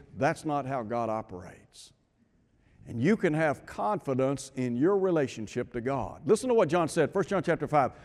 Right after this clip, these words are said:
"This is a testimony, this is a record, that God has given us eternal life,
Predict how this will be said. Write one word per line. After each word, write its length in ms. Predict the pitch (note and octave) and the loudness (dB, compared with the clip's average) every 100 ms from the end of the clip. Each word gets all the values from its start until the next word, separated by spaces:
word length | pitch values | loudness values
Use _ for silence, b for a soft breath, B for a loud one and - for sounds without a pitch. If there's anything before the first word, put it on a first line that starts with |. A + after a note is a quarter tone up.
| B | B
"This 240 | F3 A#3+ A3+ | 8 8 8
is 120 | F3 | 0
a 60 | |
testimony, 540 | F#3 F#3 D3 D3+ C#3 A#2 B B | 4 4 4 2 2 0 B B
this 320 | A2+ A3+ C4+ | 6 6 6
is 140 | B3 G3 | 4 6
a 40 | |
record, 400 | F#3 F#3 - - - - _ _ _ b b | 8 8 6 -6 -16 -20 _ _ _ b b
that 160 | E3+ C#3+ | 2 6
God 380 | E3+ G#3 A#3+ G#3+ | 10 12 10 8
has 160 | E3+ | 4
given 220 | G#3 G#3+ | 6 6
us 140 | G#3 - | 4 2
eternal 340 | E3+ G3 F3+ | 0 2 4
life, 340 | F3 F3+ F#3+ | 6 6 4